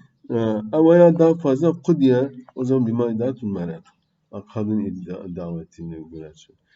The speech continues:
Yani mehri misle göre hükmedilir. Ve in kâne mehri misli eksere mimâ yeteref bihi zevcu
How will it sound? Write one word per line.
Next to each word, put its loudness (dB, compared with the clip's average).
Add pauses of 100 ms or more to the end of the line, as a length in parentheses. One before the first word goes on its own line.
(200)
Yani 2
mehri 4
misle 2
göre 6
hükmedilir. 0 (380)
Ve 2
in 4
kâne 6
mehri 6
misli 0
eksere 2
mimâ 0
yeteref 0
bihi 0
zevcu 2